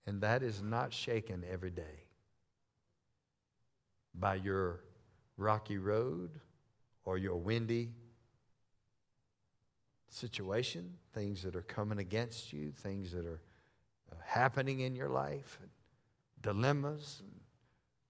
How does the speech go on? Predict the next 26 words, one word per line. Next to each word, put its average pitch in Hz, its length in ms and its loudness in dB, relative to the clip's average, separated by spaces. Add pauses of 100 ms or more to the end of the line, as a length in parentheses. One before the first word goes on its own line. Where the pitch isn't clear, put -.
(100)
Listen, 92 480 -2
your 117 180 2
righteousness 110 1040 -2
does 95 240 -4
not 98 280 -2
change 90 600 -6
with 87 180 -8
all 85 200 -6
of 80 80 -14
that. - 100 -16 (2500)
Now, 113 220 4
the 113 120 4
devil 180 280 8
likes 156 300 2
to 117 120 -4
tell 240 500 6
you 143 240 2
it 107 260 2
did 98 320 -2 (1300)
or 117 80 2
try 151 280 10
to 143 60 8
get 156 320 6
you 175 120 6
to 147 80 4
believe 208 880 10